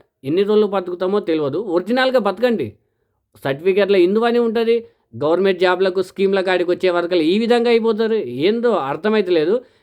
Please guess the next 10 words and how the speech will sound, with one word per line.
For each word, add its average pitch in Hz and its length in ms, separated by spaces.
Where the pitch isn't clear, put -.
కానీ 247 160
ప్రభుత్వాలు 233 560
కూడా 240 160
అన్నీ 214 180
గమనిస్తున్నాయి, 208 840
ఖచ్చితమైన 240 640
చర్యలు 214 440
కూడా 226 240
భవిష్యత్తులో 190 520
తీసుకుంటారు. 190 680